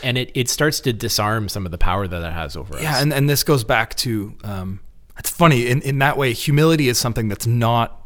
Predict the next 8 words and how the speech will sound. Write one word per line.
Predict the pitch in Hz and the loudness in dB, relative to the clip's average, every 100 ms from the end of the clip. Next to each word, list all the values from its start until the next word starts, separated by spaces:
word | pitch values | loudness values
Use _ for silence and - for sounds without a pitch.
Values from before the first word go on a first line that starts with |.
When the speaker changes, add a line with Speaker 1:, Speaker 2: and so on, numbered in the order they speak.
| - | -8
Speaker 2:
it | 135 - | -6 0
can't | - 147 | 2 4
be | - | 2
developed | 120 110 113 107 - | 0 0 -2 -4 -4
in | 107 | -4
isolation, | 104 107 104 104 107 - 85 101 | -2 -4 -4 -4 -4 -4 -8 -6
right? | 107 151 | -2 -2
Like, | - 95 - | -4 -10 -12